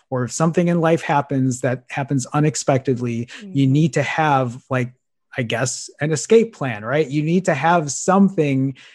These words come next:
Speaker 1: in your, like, your, your arsenal or your toolbox or whatever to, to tell yourself, "Okay,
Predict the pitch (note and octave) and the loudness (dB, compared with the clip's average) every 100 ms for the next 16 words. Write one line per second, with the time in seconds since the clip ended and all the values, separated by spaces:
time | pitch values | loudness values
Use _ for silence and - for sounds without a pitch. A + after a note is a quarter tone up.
0 | _ D#3 D#3+ E3 C#3+ D#3 D#3+ D3 D3 D#3 | _ 0 2 0 -2 -2 2 2 2 2
1 | C#3+ - D3 D3 D3 D3 C#3+ C#3+ C#3+ C#3 | 0 -2 -4 -2 2 2 2 0 2 2
2 | C#3 C#3 D3 B2+ - D3+ D3+ C3+ C#3 C#3 | 2 2 0 -2 -2 2 2 2 0 0
3 | C#3 - D3 C#3+ C#3 C3+ C#3+ C#3 C3 C3 | -2 -2 2 4 4 2 0 0 -2 -4
4 | - C#3+ F3 F3 D3+ D3 F3 E3+ E3 D3+ | -10 -4 -2 0 0 0 0 2 4 4